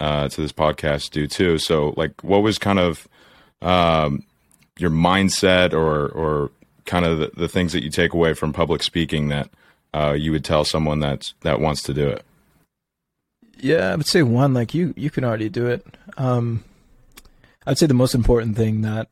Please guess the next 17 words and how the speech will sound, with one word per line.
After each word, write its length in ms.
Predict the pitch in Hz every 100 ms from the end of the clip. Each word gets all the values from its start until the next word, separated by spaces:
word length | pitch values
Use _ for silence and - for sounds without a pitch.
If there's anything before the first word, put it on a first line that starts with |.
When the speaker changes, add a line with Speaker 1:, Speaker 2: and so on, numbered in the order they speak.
| - _ _ _ _ _ _
Speaker 2:
thing 180 | - 156
that 100 | 123
I 80 | 113
did 160 | 113
well 360 | 107 110 110 143 _ -
that, 240 | 123 107 - - _ _ _ _ _ _ _ _ _ -
um, 400 | 113 107 101 95
I'm 140 | - 117
actually 240 | 113 127
proud 240 | - 101 -
of 60 |
myself 340 | 127 131 139 127
for 220 | 147 151
is 120 | 117
that 120 | 113
I 120 | 107 107
waited. 380 | 110 110 147